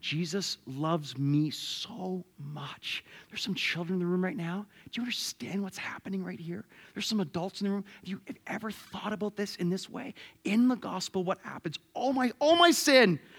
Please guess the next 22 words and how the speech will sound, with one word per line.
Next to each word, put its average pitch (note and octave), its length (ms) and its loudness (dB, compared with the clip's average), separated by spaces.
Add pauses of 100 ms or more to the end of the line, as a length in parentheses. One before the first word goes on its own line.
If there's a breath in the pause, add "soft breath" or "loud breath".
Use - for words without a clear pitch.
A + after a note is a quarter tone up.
(120 soft breath)
past, F#4 380 12
present, E4+ 360 10
future, C4+ 440 10 (200 loud breath)
all G#4 380 12
of D#4 100 6
it, - 480 6 (480 soft breath)
killing G#4 520 12
me, D4 480 10 (260 soft breath)
destroying G4+ 800 12
me. A3+ 420 10 (640)
And D3+ 140 -6
Jesus D3+ 340 2
says, C3+ 460 0 (280)
"I C3 100 -4
want C#3 200 4
it C3 80 2
all." A2 220 0 (800)
And A#2 100 -2
Jesus C3 320 -2
takes - 480 0
my C3 220 2
sin G#2 420 -4